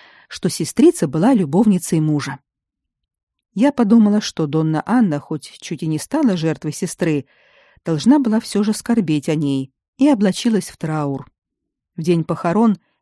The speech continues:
перед тем, как выйти, я раскрошила несколько луковиц, поэтому покинула дом, обливаясь слезами. Моя хитрость удалась,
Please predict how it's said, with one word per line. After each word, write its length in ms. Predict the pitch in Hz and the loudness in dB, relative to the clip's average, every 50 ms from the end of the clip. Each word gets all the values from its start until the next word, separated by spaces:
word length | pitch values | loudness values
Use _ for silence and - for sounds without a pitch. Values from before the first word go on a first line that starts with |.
| _ _ | _ _
перед 220 | - 156 151 139 | -4 -4 -4 -4
тем, 200 | - - 160 156 | -2 -2 -2 -2
как 200 | 151 175 156 - | -2 -2 -2 -2
выйти, 560 | 165 156 160 156 147 - - 156 143 135 - _ _ _ _ _ _ | -2 0 0 0 0 -2 -2 -4 -4 -4 -6 _ _ _ _ _ _
я 140 | _ 262 285 | _ 0 2
раскрошила 600 | 254 202 - - - 175 170 - - 202 196 180 | 2 0 -2 -4 -6 -6 -6 -4 -4 -2 -2 0
несколько 500 | 165 156 170 165 - - 160 - - 170 | 0 0 -2 -2 -4 -6 -6 -4 -4 -2
луковиц, 600 | 165 156 156 147 - 160 147 139 139 - - - - _ _ _ _ _ _ _ _ _ _ | -2 -2 -2 -2 -2 -2 -2 -2 -2 -4 -6 -14 -20 _ _ _ _ _ _ _ _ _ _
поэтому 460 | 170 170 160 151 - 160 160 160 147 | 0 0 0 0 0 0 0 0 0
покинула 460 | 175 165 - - 165 160 156 156 156 | -2 -4 -2 -2 -2 0 0 -2 -2
дом, 320 | 143 196 247 269 226 - - | 2 4 6 6 6 4 0
обливаясь 600 | 160 151 135 156 151 143 165 170 165 160 - - | -6 -6 -4 -6 -4 -2 -2 0 0 -2 -4 -4
слезами. 640 | - 170 160 151 139 160 151 147 139 135 127 - - _ _ _ _ _ _ _ _ _ _ _ _ _ _ | -4 -2 -2 -2 -2 -2 -2 -2 -4 -4 -6 -10 -14 _ _ _ _ _ _ _ _ _ _ _ _ _ _
Моя 220 | 226 247 285 311 | 0 2 2 2
хитрость 480 | 269 - - 254 - 247 233 - - - | 2 0 -2 -2 0 -2 -2 -2 -2 -4
удалась, 540 | 170 147 165 156 151 156 160 151 - - | -4 -2 0 0 0 0 -2 -4 -6 -12